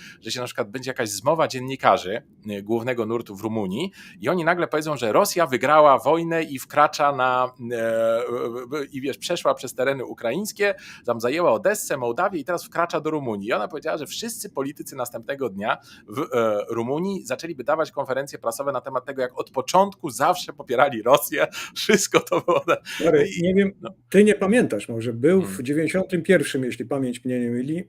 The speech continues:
Speaker 2: pucz Janajewa.
Speaker 1: Tak.
Speaker 2: Nieudolnie zrobiony pucz w Moskwie, próba obalenia Gorbaczowa.
Speaker 1: Tak, no
Speaker 2: Widziałeś
Speaker 1: nie uda-, to, tak, tak, no, z-,
Speaker 2: Czy ty
Speaker 1: znam to z
Speaker 2: pamiętasz,
Speaker 1: opowieści, no,
Speaker 2: czy
Speaker 1: ja
Speaker 2: ty
Speaker 1: tego
Speaker 2: pamiętasz,
Speaker 1: tam
Speaker 2: właśnie nie pamiętasz, ale ja
Speaker 1: Mhm.
Speaker 2: pamiętam, jak się z-, zachowywali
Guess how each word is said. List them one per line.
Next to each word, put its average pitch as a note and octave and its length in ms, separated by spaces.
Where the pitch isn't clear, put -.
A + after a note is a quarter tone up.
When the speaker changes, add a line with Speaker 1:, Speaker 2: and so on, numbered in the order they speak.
Speaker 2:
pucz - 360
Janajewa. D3 600
Speaker 1:
Tak. E2+ 200
Speaker 2:
Nieudolnie G#3+ 680
zrobiony D#3 560
pucz D#3 360
w A#2 60
Moskwie, D3+ 440
próba D3 260
obalenia C3+ 480
Gorbaczowa. C3 720
Speaker 1:
Tak, F#3 160
no E3 60
Speaker 2:
Widziałeś D#3+ 160
Speaker 1:
nie F3+ 140
uda-, F3+ 240
to, F3 200
tak, D#3 420
tak, A2+ 220
no, C3+ 100
z-, C3+ 80
Speaker 2:
Czy C3 60
ty - 60
Speaker 1:
znam F3 100
to D3+ 60
z - 40
Speaker 2:
pamiętasz, F3 260
Speaker 1:
opowieści, C3+ 520
no, G2+ 200
Speaker 2:
czy A#2 100
Speaker 1:
ja - 60
Speaker 2:
ty F3 60
Speaker 1:
tego E3+ 120
Speaker 2:
pamiętasz, E3 300
Speaker 1:
tam C#3+ 40
Speaker 2:
właśnie E3 240
nie F3+ 80
pamiętasz, A2 520
ale C3+ 100
ja D3 80
Speaker 1:
Mhm. C#3 160
Speaker 2:
pamiętam, C3 340
jak C#3 200
się D#3 280
z-, C#3 300
zachowywali C#3+ 500